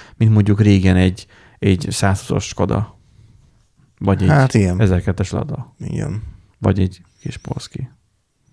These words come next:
Speaker 1: Hasonlíts össze egy kis Polskit egy I hármas B M W-vel.
Speaker 2: Na jó, azért hal-, hasonlítsunk össze egy, izét, egy kis Polskit egy Ferrari-val, vagy nem tudom, vagy a,
Speaker 1: Nem.
Speaker 2: vagy a, vagy a hintakocsit, a
Speaker 1: Nem, hát az I hármas B M W az olyan picike, mint egy kis Polski.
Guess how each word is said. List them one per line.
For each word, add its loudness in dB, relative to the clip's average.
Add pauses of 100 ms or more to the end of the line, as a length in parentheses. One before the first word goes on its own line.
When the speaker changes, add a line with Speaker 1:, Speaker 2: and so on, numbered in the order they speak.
(400)
Speaker 1:
Hasonlíts 0
össze 0
egy -2
kis -6
Polskit -2
egy -2
I 2
hármas 2
B -4
M 2
W-vel. -8 (800)
Speaker 2:
Na 4
jó, 8 (200)
azért 6 (640)
hal-, 6
hasonlítsunk 6
össze 4
egy, 6
izét, 4
egy 2
kis 4
Polskit 2
egy 4
Ferrari-val, 6
vagy 6
nem 6
tudom, 4
vagy 6
a, 8
Speaker 1:
Nem. 6
Speaker 2:
vagy 4
a, 6
vagy 6
a 8
hintakocsit, 4
a 6
Speaker 1:
Nem, 4
hát 4
az 4
I 6
hármas 6
B 0
M 4
W 6
az 2
olyan 4
picike, 2
mint 2
egy 2
kis -8
Polski. 0